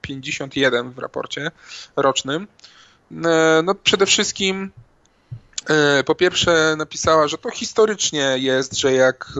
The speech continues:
są zmiany w, w vacie,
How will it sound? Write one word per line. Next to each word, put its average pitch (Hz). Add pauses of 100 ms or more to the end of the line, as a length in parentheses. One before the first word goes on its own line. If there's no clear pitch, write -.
są 135
zmiany 135
w, 135 (420)
w 131
vacie, 135